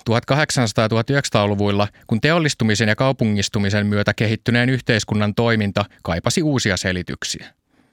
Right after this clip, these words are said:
Kolmas Hyysalon esiin nostama tiedettä ohjaava voima ovat tieteen ulkopuolella tapahtuvat innovaatiot. Esimerkiksi iso osa teknologian kehityksestä ei synny järjestäytyneen tieteen tekemisen parissa.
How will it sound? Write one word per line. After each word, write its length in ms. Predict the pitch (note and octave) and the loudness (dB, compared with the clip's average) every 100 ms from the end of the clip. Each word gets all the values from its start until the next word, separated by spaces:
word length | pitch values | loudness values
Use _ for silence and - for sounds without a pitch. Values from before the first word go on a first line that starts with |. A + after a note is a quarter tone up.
| _ _ _ _ _ _ _ _ _ _ _ _ - | _ _ _ _ _ _ _ _ _ _ _ _ -6
Kolmas 440 | C3+ F#3+ F3+ - | -2 0 0 0
Hyysalon 440 | B2+ C#3+ C3+ G2+ G2+ | -2 0 0 0 0
esiin 380 | B2 B2+ G2+ F#2 | -2 0 -2 -2
nostama 400 | F2+ - G#2 A2 | -4 -4 -4 -2
tiedettä 480 | C#3+ C#3 G#2 - | -2 -2 -2 -2
ohjaava 420 | E2+ - F#2+ G#2+ A#2+ | -4 -4 -2 -2 0
voima 420 | C#3+ G2+ E2 E2 _ - | 0 0 -4 -10 _ -10
ovat 200 | G#2 A2 - | -4 -4 -2
tieteen 380 | F#3 E3+ B2 | -2 0 0
ulkopuolella 680 | C3+ D3+ G#2 - E2+ F2 E2+ G2 | 0 -2 -2 -4 -6 -4 -4 -4
tapahtuvat 500 | G2 F#2 - F#2+ A2+ | -4 -4 -4 -4 -2
innovaatiot. 840 | G#2+ F#2+ F2 - - - - - _ _ _ _ _ - | -2 -4 -6 -8 -8 -12 -16 -20 _ _ _ _ _ -8
Esimerkiksi 640 | C3 G3+ F#3 D3+ C3 - D3 | -2 0 0 -2 -2 -4 -2
iso 280 | F3+ D#3 | -2 0
osa 180 | G#2 G#2+ | 0 -2
teknologian 720 | - C#3+ C#3 A#2 F2+ F2+ F2+ | -2 -2 0 -2 -2 -2 -4
kehityksestä 800 | A2+ A2 G#2 F#2 - F#2 - F#2+ - _ _ _ - | -2 -2 -2 -6 -8 -8 -6 -8 -10 _ _ _ -4
ei 160 | F#3 B2+ | -2 0
synny 260 | B2 A#2+ | 0 0
järjestäytyneen 840 | A2+ B2 A2+ F#2+ - F#2 F#2+ A#2+ C3 | 0 0 0 -2 -2 -4 -2 -2 -2
tieteen 380 | B2+ A#2+ G#2+ F#2 | -2 -2 -2 -2
tekemisen 460 | F#2 F2 D#2 D#2+ | -4 -6 -6 -8
parissa. 500 | D#2 F2+ - - - | -6 -6 -6 -8 -10